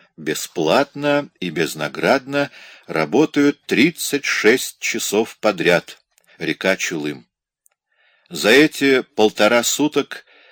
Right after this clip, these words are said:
два перерыва на еду по двадцать минут и один раз отдых три часа. «Не будете, сошлем дальше на север». Упал старик под мешком.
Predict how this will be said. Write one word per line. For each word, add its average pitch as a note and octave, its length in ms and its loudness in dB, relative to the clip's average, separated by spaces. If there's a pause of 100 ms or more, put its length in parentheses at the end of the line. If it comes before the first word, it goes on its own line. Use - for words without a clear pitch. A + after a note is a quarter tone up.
(120)
два G#2 380 2
перерыва F2+ 540 0
на E2 160 -2
еду G#2+ 240 0
по C3+ 160 0
двадцать B2 460 -4
минут G#2 440 -6 (600)
и E2 100 -8
один F2 300 0
раз A2+ 360 -2
отдых F#2 480 -4
три D#2+ 260 -8
часа. - 440 -8 (1200)
«Не E2+ 200 -4
будете, E3 480 2
сошлем A2+ 580 -2
дальше B2+ 340 0
на C#3 100 0
север». F2+ 460 0 (800)
Упал A2+ 380 -2
старик G#2 460 0
под F2+ 120 -6
мешком. E2+ 540 -2